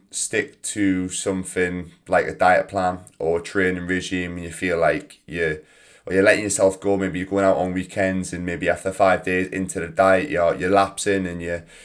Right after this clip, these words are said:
you're eating Doritos and dip and demolishing so much salsa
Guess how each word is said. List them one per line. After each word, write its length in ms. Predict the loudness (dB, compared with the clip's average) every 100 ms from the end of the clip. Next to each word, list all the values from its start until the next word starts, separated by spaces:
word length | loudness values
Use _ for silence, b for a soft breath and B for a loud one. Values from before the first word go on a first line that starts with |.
| B B B
you're 160 | 0 0
eating 260 | 0 -2
Doritos 580 | 0 2 2 2 0 0
and 360 | -4 -6 -6 2
dip 340 | 2 2 -2
and 360 | -6 -6 -10 -16 _ _ _ 0
demolishing 580 | 4 6 6 4 -4
so 240 | -2 0 0
much 140 | -2
salsa 600 | 2 4 4 2 0 0